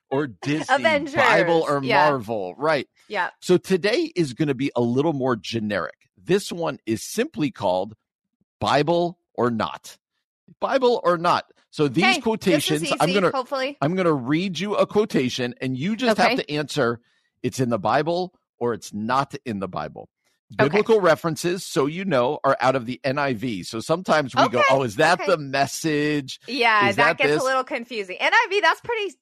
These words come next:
Speaker 2: straightforward for many of us. So hopefully
Speaker 1: It is. So,
Speaker 2: Whew,
Speaker 1: uh,
Speaker 2: okay,
Speaker 1: and
Speaker 2: I
Speaker 1: we'll
Speaker 2: always
Speaker 1: give
Speaker 2: get
Speaker 1: you,
Speaker 2: nervous.
Speaker 1: we
Speaker 2: Ugh.
Speaker 1: will give you bonus points. If you think it's the Bible, you give us where in the Bible.
Speaker 2: Oh, man.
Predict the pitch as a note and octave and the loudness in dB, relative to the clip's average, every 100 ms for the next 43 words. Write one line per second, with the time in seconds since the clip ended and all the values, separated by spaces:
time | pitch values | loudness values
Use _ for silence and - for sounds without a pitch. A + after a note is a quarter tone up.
0 | _ - F4 C#4 B3 C4 G#3+ E3+ D#3 F3+ | _ -8 0 0 0 0 0 0 -6 -10
1 | E3+ D3 C3+ A#2 G#2+ - E3 A#3 A#2+ B2 | -10 -10 -10 -10 -10 -10 -6 -2 2 4
2 | F#3+ F3+ A2 F2 D2 _ _ _ _ - | 2 -2 -2 -4 -8 _ _ _ _ -8
3 | D3+ C3 B2 A#4 A#2+ A2 G#2 - B3+ A#3+ | 0 2 6 6 6 2 -2 -2 -2 2
4 | A3+ B3 C#4+ F#4+ A3 G4 F4 F4+ D#4 B3 | 2 4 4 2 0 2 2 0 0 -2
5 | G3 - - C4+ E4 E4 - E3+ G#3+ G3+ | -2 -10 -12 -4 0 2 4 2 0 -4
6 | G#3 G#3 E3+ G3 C3+ E3+ F#3 E3 - A2+ | -2 -2 -2 -6 0 0 0 -4 -6 -8
7 | F#2 F#2 - - F#3 F#3 A3+ A#3+ A3 G#3+ | -8 -8 -14 0 0 0 -8 -8 -10 -8
8 | G#3 - G3+ F3+ G#3 - A#2 A#2 - _ | -10 -6 -2 0 2 2 0 0 -4 _
9 | _ _ _ _ _ _ _ _ - - | _ _ _ _ _ _ _ _ -18 -6
10 | C#3+ E3+ - A#2+ G#2 B2 C#3+ B2 F#2 F2 | -2 -2 -4 -10 -6 -2 0 0 -2 -4
11 | D2 A1+ E2 D3+ _ _ - C#4+ A3 G#3+ | -6 -6 -6 -10 _ _ 2 4 4 0
12 | G3+ F#3 D#3+ B2 G#2+ | -2 0 -2 -4 -10